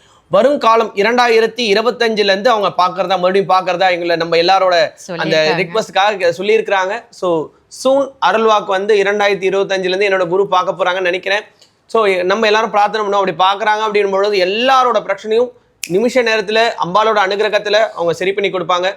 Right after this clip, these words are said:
Speaker 1: So, அவங்களோட பொற்பாதங்களை வணங்கி, சண்டியின் சக்கரவர்த்தி புதுக்கோட்டை புவனேஸ்வரி பீடத்தோட பீடாதிபதி ஸ்ரீ பிரணவானந்த அவதூத சுவாமிகள் குருவோட பொற்பாதங்களை வணங்கி, தத்தகிரியானந்தா பொட்டு சுவாமிகள் சொல்லுவாங்க, அவங்களோட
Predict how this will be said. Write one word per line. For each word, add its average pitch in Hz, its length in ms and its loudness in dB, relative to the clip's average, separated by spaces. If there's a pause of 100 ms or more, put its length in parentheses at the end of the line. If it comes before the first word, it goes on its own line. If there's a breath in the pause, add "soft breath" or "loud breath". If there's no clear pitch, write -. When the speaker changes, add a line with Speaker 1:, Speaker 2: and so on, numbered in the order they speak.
(260 soft breath)
Speaker 1:
So, - 140 -8
அவங்களோட 196 380 2
பொற்பாதங்களை 202 520 0
வணங்கி, 180 320 0 (380 soft breath)
சண்டியின் 269 600 0
சக்கரவர்த்தி 226 600 -2
புதுக்கோட்டை 233 500 0
புவனேஸ்வரி 214 560 0
பீடத்தோட 185 460 0
பீடாதிபதி 175 600 -2
ஸ்ரீ 208 220 -4
பிரணவானந்த 220 800 0
அவதூத 202 380 -2
சுவாமிகள் 175 460 -2
குருவோட 180 440 -2
பொற்பாதங்களை 185 440 -2
வணங்கி, 185 300 0 (880 soft breath)
தத்தகிரியானந்தா 269 800 2
பொட்டு 240 260 -2
சுவாமிகள் 220 360 0
சொல்லுவாங்க, 196 380 -2
அவங்களோட 196 320 2